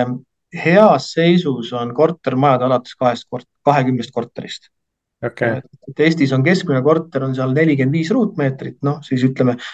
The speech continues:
Speaker 1: üheksasaja ruuduse elamispinnaga kortermajad on juba sellised, äh, okei olukorras, jah.
Speaker 2: Et need saavad siis siukest, äh, adekvaatset hinda, mis võiks olla nii pakkuja kui,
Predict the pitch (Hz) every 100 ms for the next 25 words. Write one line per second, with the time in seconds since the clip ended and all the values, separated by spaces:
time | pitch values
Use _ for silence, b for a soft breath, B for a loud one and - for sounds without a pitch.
0 | B - 180 180 135 - 117 123 127 160
1 | 160 131 117 117 113 110 113 117 - -
2 | 151 160 139 123 - 139 135 131 135 131
3 | 127 123 127 123 123 156 135 127 131 185
4 | - 120 123 127 123 - 131 131 123 123
5 | 123 - - - - _ _ _ _ _
6 | _ _ _ - 117 123 123 127 123 127
7 | 135 131 147 131 127 135 127 127 131 131
8 | 135 135 - _ _ - 120 143 131 139
9 | 131 123 127 113 127 131 120 - _ 143
10 | 127 127 127 123 127 - 143 135 123 -
11 | 120 117 131 - - 139 127 117 113 113
12 | - 127 120 117 - - 127 120 117 117
13 | 117 117 135 135 120 117 117 117 113 117
14 | 117